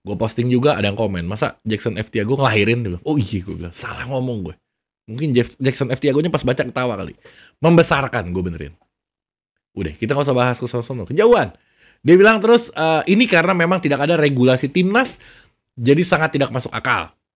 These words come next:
Saya mohon agar Ferrari cepat dilepas, agar tidak ada klub yang protes kepada timnas."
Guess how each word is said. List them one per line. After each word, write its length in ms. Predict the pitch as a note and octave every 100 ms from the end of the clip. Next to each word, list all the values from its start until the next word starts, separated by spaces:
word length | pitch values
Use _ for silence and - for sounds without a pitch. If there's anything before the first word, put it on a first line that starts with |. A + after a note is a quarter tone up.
| _ _ _
Saya 320 | - D3+ F3+
mohon 400 | F3+ F#3 G3+ F3
agar 240 | C#3 D3
Ferrari 320 | D3 C#3 E3
cepat 320 | E3+ - D3+ D3
dilepas, 560 | C3+ B2 D3 F3+ -
agar 320 | - A2 B2
tidak 240 | C3 B2 A#2+
ada 160 | C3+
klub 240 | - F3+ -
yang 240 | D3+ D3+
protes 320 | D3+ D3+ D#3+
kepada 320 | - C3+ B2+ B2
timnas." 560 | B2+ B2 F#2 - -